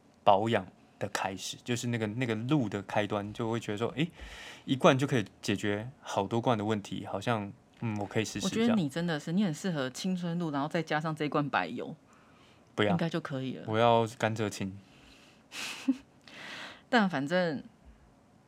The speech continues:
Speaker 2: 我要说什么？
Speaker 1: <laughs> 没关系。
Speaker 2: 就是
Speaker 1: 接下来我来补啦，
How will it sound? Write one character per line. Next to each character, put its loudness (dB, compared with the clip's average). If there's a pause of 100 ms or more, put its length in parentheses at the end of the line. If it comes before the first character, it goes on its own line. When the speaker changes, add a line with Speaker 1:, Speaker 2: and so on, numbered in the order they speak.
(580)
Speaker 2:
我 -8
要 0
说 -4
什 -6
么？ -10 (440)
Speaker 1:
<laughs> 2
没 4
关 12
系。 4 (140)
Speaker 2:
就 8
是 4 (720)
Speaker 1:
接 10
下 10
来 10
我 6
来 4
补 -6
啦， -2